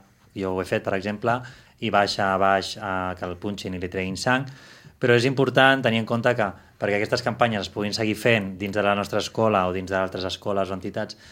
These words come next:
que la gent hi, hi vingui i es, i valguin una mica la pena tot el transport, tenir els metges, tenir les, les infermeres o els infermers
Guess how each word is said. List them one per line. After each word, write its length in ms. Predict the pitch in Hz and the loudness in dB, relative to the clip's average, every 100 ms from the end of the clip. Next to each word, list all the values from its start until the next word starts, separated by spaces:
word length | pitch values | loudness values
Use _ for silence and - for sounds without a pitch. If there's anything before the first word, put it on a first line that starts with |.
| - _ | -20 _
que 100 | 120 | -2
la 80 | 110 | -2
gent 160 | 107 110 | 0 0
hi, 60 | 107 107 - | -2 -2 -8
hi 120 | 117 | -6
vingui 360 | 101 113 107 107 131 | -4 -2 0 0 -2
i 160 | 110 101 98 | -4 -2 0
es, 220 | 95 - | 0 -2
i 140 | 101 104 | -6 0
valguin 400 | 101 101 113 113 | 2 2 -4 -2
una 140 | 110 | -2
mica 300 | 110 110 120 117 | -2 0 2 2
la 100 | 110 | 2
pena 320 | 110 110 113 120 | 0 -2 -2 -2
tot 120 | 117 107 | -4 -4
el 80 | 101 | -4
transport, 580 | 107 - 120 113 117 117 | -6 -2 2 2 2 -2
tenir 160 | 101 101 | -4 -6
els 100 | 107 | -4
metges, 300 | 107 107 107 | -6 -6 -6
tenir 180 | 101 98 | -8 -4
les, 260 | 98 92 - - - - - - | -4 -4 -14 -20 -20 -20 -12 -6
les 120 | 110 | -4
infermeres 480 | 117 117 113 110 110 | 0 2 2 2 2
o 80 | |
els 80 | 107 | 0
infermers 560 | 107 117 113 113 117 | 0 0 0 -2 -2